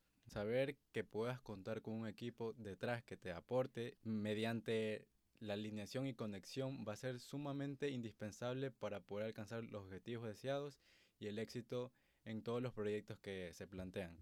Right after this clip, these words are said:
Para culminar, nos gustaría escuchar tu experiencia dentro del lanzamiento de nuevos productos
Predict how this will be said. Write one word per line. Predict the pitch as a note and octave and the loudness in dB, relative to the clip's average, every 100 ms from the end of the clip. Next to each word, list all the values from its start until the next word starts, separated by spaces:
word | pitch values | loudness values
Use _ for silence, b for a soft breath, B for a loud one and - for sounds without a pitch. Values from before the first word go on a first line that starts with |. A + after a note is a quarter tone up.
| - _ | -18 _
Para | C3 C3 | 4 4
culminar, | C3 D3 C#3+ D3 D#3+ F3 | 4 4 4 6 6 4
nos | D3+ C3+ | 2 2
gustaría | B2+ A#2+ A#2 | 2 2 2
escuchar | A#2+ B2 A2+ B2+ C3 | 2 0 2 4 4
tu | C3 | 4
experiencia | B2+ - A2+ G#2+ A2+ A#2+ B2 | -4 -2 -2 0 0 0 2
dentro | A2 A2 A2 A2+ | 2 2 0 0
del | A2 | 0
lanzamiento | G#2+ G#2 G#2 A#2 A#2+ B2 | -2 -2 -2 -2 0 0
de | A2+ | 0
nuevos | A#2 B2+ | 0 -2
productos | B2+ A#2+ C3 C3 D3+ D3+ - | -2 0 0 0 -2 -2 -4